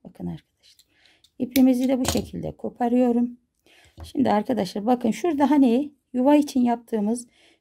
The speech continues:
şöyle büyük bir boşluk var ya. Bu üç kirpiği bunun üzerine getirip bu şekilde bakın o yuvayı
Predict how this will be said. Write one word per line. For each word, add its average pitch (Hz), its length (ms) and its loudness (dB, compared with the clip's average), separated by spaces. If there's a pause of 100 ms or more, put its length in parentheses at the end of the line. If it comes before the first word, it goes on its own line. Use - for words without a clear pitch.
(280)
şöyle - 320 -6
büyük 240 280 0
bir 214 140 -6
boşluk 185 460 -6
var 247 180 0
ya. 139 180 -6 (600)
Bu 311 80 0
üç 311 140 -4
kirpiği 190 440 -2
bunun 254 220 6
üzerine 233 460 2
getirip 226 540 -4
bu - 60 -20
şekilde 233 680 -4 (720)
bakın 170 260 -14 (320)
o 285 120 2
yuvayı 208 680 2